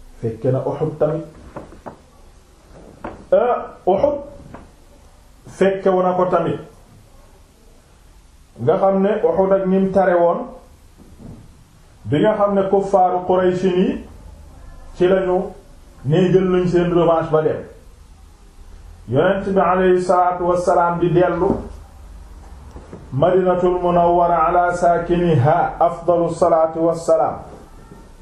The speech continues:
Ginnaaw yi leen mettit yu tar yi daal di dalee, gaañu gaañu yu bari yañ fa am ak ñu bari ñi nga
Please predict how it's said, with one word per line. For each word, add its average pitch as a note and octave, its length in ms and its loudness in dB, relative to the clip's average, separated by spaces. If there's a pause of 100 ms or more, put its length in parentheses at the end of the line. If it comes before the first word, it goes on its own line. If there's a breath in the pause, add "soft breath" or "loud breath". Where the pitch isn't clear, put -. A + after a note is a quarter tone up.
(540)
Ginnaaw F3 440 2
yi F3+ 60 0
leen F3 400 2
mettit G3+ 480 -2
yu F3+ 260 2
tar C4 220 2
yi G#3+ 160 0
daal F#3 240 2
di E3+ 80 0
dalee, E3+ 420 2
gaañu F#3 400 2
gaañu F3 400 2
yu E3+ 80 2
bari F3 360 2
yañ F3+ 140 0
fa F3 180 2
am D#3+ 160 -4
ak - 180 -6
ñu F3 200 2
bari G3 320 2
ñi F3+ 140 0
nga F#3 120 4